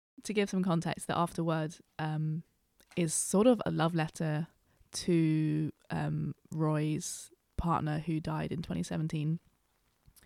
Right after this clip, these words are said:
who the book is also dedicated to. Um, and in that, she writes about how the public has speculated about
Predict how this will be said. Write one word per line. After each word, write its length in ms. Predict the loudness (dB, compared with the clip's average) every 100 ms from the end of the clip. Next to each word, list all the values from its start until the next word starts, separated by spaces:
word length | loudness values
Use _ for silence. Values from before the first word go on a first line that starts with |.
| 0
who 160 | 2
the 80 | 4
book 300 | 2 -4 -8 -4
is 120 | -2
also 240 | -2 -2 -6
dedicated 480 | -6 -8 -8 -8 -6
to. 200 | -6 -6 _ -20 -20 -20 _ _ -4
Um, 260 | -2 -2 -2
and 140 | 2 4
in 140 | 4
that, 200 | 2 -2 -6
she 600 | -4 -2 0 -2 -4 -6 _ _ _ 2
writes 280 | 4 4 2
about 520 | 2 4 6 4 0 _ _ _ _ _ _ -4
how 260 | 0 2
the 80 | 0
public 420 | 0 0 0 -2
has 220 | -4 -4
speculated 840 | -4 -4 -2 0 0 0 -2 -4 -4 -14 _ -6
about 600 | -2 -2 -2 -6 -14